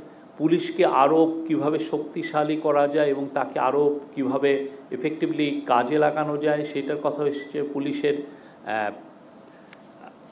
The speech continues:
তারপরে অনেকে, কেউ কেউ basic, সবচেয়ে যেটা এসছে যে স-, সর্বনিম্ন যেই ইয়েটা এসছে, সবাই বলেছেন যে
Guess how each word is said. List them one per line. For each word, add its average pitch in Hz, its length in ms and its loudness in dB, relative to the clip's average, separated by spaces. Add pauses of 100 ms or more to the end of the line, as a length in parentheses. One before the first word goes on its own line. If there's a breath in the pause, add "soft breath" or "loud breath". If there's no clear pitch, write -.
(2000)
তারপরে 160 600 8 (120)
অনেকে, 180 520 4 (180)
কেউ 180 120 4
কেউ 175 180 4
basic, 135 600 -2 (260)
সবচেয়ে 175 440 2
যেটা 185 200 2
এসছে 185 460 -2
যে 180 280 0 (320)
স-, - 760 -14
সর্বনিম্ন 190 840 2 (760)
যেই 160 460 2 (640)
ইয়েটা 143 580 2 (480)
এসছে, - 380 -6
সবাই 143 280 0
বলেছেন 147 440 -2
যে 143 260 -2